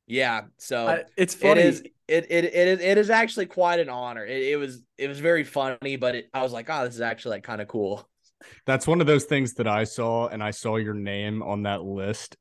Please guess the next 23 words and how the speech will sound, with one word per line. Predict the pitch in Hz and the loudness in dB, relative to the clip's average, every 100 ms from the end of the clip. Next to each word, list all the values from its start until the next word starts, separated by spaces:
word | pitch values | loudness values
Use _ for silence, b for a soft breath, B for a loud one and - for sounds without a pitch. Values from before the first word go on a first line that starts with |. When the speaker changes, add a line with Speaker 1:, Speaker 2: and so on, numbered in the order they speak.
| _ | _
Speaker 3:
and | 107 104 104 | -6 -4 -4
I | 101 107 | -2 -2
think | - 107 | -2 -2
I | 104 | -2
got | 104 107 | 0 -2
more | 104 104 | -2 -4
excited | 101 - 101 101 95 | -6 -6 -4 -2 -4
than | 98 98 | -6 -8
if | 104 | -6
I | 95 | -6
would | 95 | -6
have | 92 | -8
seen | - 95 | -8 -8
my | 90 90 | -8 -10
own | 90 98 101 | -8 -6 -4
name | 104 104 107 - | -2 -2 -4 -4
on | 113 117 | 0 2
that | 113 | 2
Speaker 2:
Yeah. | 123 | 4
Speaker 3:
list. | 123 120 - | 4 4 2
I | 123 | 2
was | 117 | 0
like, | 113 107 | 0 -4